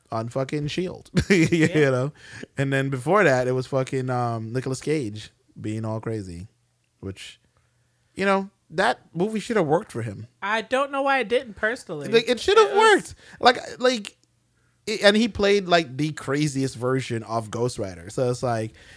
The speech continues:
Speaker 1: and I'm like, "Why didn't this work?" <laughs> It's like, but, eh. It was like, was that even around the time when Marvel was just taking off the cinematic universe, or was it before all that? 'Cause he's been in so many movies, I can't tell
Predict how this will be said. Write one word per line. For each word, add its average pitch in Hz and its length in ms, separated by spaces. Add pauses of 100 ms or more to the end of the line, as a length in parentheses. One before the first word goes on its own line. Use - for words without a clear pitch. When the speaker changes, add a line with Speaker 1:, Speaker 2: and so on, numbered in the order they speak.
(280)
Speaker 1:
and 139 100
I'm 196 140
like, 170 320
"Why 143 280
didn't 254 220
this 208 180
work?" 170 420
<laughs> - 40
It's 208 420
like, 156 300
but, 165 320 (720)
eh. 175 180 (480)
It 143 100
was 156 160
like, 151 240
was 160 180
that 349 120 (120)
even 294 280
around 151 280
the 151 80
time 156 360
when 131 380 (200)
Marvel 135 360
was 127 120
just 123 140
taking 135 240
off 131 160
the 123 80
cinematic 143 480
universe, 165 560 (400)
or 120 140
was 113 140
it 92 60
before 107 360
all 87 140
that? 82 220 (200)
'Cause - 160
he's 175 140
been 160 120
in 101 120
so - 260
many - 280
movies, - 380
I - 60
can't - 260
tell - 140